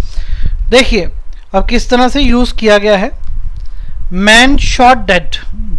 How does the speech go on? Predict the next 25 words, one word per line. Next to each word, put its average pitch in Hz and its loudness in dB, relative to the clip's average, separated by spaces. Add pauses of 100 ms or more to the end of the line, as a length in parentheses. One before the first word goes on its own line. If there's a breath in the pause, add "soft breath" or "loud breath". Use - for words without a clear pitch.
Man 202 2
को 262 0
गोली 240 2
मार 220 4
दी 202 -8
गई 233 -4
और 262 2
गोली 208 -2
मार 220 0
के 269 -4
मार 220 2
दिया 190 -4
गया। 156 -12 (880 soft breath)
Co 220 6
vigilante 226 0
is 247 -4 (240)
blamed, 214 0 (460)
सारा 202 4
blame 214 -2
किस 226 -8
पे 226 -4
आ 196 2
रहा 190 0
है? 240 -2 (1120 loud breath)
Co 214 6